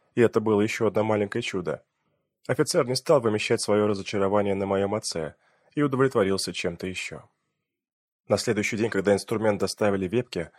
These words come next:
он прислал к нам своего подчиненного с адресованным папе пакетом. В нем было наше одеяло, бутылка вина и записка с благодарностью за пианино.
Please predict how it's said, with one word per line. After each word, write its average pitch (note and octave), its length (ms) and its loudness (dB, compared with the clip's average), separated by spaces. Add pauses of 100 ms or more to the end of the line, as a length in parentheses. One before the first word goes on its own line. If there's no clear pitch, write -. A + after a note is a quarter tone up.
(380)
он D3 140 4
прислал C3 380 2
к - 60 -10
нам B2 160 0
своего A#2 240 0
подчиненного F2 920 -4
с - 100 -6
адресованным G#2+ 640 0
папе F2 280 -2
пакетом. - 540 -8 (800)
В A2 100 0
нем A2+ 180 2
было G#2+ 200 4
наше A2 260 -2
одеяло, G2+ 640 -2
бутылка G2 380 -2
вина G#2 260 0
и A2+ 40 -2
записка G2+ 460 -4
с F#2 60 -10
благодарностью F2+ 720 -2
за F2+ 100 -6
пианино. D#2+ 500 -6